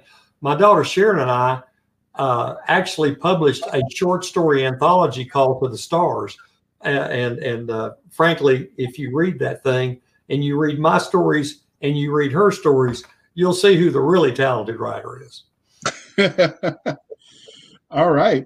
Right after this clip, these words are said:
Speaker 2: And so now, before we get started, we have to ask you the religion question, sir. So Star Wars, Star Trek, or Firefly?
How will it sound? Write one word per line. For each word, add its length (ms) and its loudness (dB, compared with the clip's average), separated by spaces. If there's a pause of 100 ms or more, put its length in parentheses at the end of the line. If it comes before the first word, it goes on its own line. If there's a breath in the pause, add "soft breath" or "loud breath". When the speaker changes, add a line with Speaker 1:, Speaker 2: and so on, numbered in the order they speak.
Speaker 2:
And 140 0
so 280 4
now, 360 2
before 280 0
we 100 2
get 120 -2
started, 280 0
we 80 0
have 160 0
to 100 -2
ask 220 -4
you 100 -4
the 100 0
religion 400 -2
question, 380 -6
sir. 260 -8
So 160 -8
Star 340 -2
Wars, 440 0
Star 320 -4
Trek, 400 -2
or 120 -10
Firefly? 640 -10